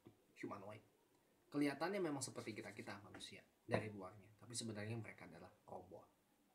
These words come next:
Jangan kaget kalau Anda akan ketemu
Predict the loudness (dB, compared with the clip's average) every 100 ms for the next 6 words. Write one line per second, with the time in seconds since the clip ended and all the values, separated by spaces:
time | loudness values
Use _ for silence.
0 | _ _ _ _ _ _ _ _ -12 -4
1 | -2 -4 -6 -6 -4 -8 -10 -8 -4 -4
2 | -6 -14 -20 _ _ -12 -4 -2 -2 -4
3 | -8 -8 -4 -2